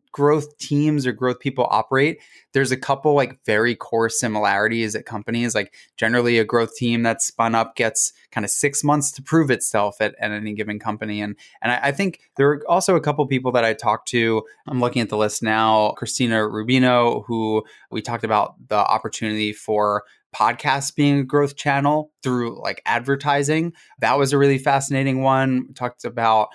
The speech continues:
product-led S E O, uh, with the guy Eli Schwartz. And to me, like, those were just really interesting because they're worlds that I've touched, like, done a little bit of work on, but there is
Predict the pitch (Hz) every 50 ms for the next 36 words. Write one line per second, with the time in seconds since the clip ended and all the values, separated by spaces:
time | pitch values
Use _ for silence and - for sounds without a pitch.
0 | - _ _ _ _ - - - 120 120 123 123 - 127 120 120 120 120 - 113
1 | 113 - - 117 110 110 117 127 127 127 127 127 123 _ _ _ _ - 113 107
2 | 107 107 107 107 110 110 107 107 107 120 120 113 113 110 104 104 - - - 117
3 | 110 117 120 123 117 - - 135 131 127 - - - - - - 165 165 180 190
4 | 196 196 185 160 147 147 139 131 131 131 151 170 180 170 170 175 160 143 147 135
5 | 143 147 143 147 143 135 127 127 123 - 143 131 127 123 120 - 131 127 120 113
6 | - - - - _ _ 135 131 139 135 131 131 131 131 - - 131 131 160 190
7 | 208 214 196 165 143 139 156 139 - - 127 131 135 135 131 123 117 120 - _
8 | _ _ _ - - - 139 190 - - - - - - _ _ - 120 120 117
9 | - 147 139 139 123 113 113 123 143 156 160 156 180 185 180 180 190 185 - 190
10 | 190 196 196 196 190 180 - - - _ _ - 143 139 143 - 135 139 147 143
11 | 147 147 - 135 135 127 127 - - -